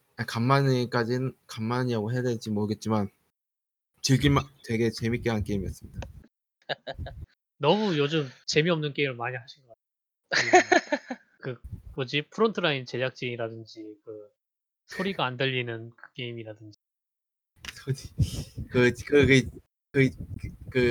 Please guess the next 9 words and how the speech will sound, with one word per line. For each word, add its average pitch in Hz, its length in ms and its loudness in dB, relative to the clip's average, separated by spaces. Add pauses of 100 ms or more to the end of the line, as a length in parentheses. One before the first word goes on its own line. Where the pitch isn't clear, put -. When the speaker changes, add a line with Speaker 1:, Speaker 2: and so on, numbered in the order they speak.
(160)
Speaker 1:
레프트 123 360 2
얼라이브. 113 380 4 (320)
Speaker 2:
<laughs> - 760 -4 (800)
Speaker 1:
랩-, 131 200 6 (960)
소리가 180 400 6
안 127 120 2
들리는 151 260 0
게임이 143 300 0
뭐. 101 240 -8